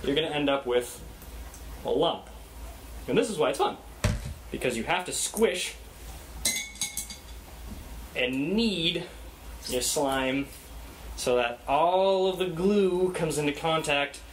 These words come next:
with this borax solution. Now, glue is made from a chemical called P V A,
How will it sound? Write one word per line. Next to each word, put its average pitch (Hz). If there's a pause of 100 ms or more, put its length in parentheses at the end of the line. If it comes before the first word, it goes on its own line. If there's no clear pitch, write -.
(260)
with 127
this 135
borax 123
solution. 107 (640)
Now, 143 (1500)
glue 247
is 214
made 190
from 170
a 156
chemical 170
called 139
P 180
V 156
A, 113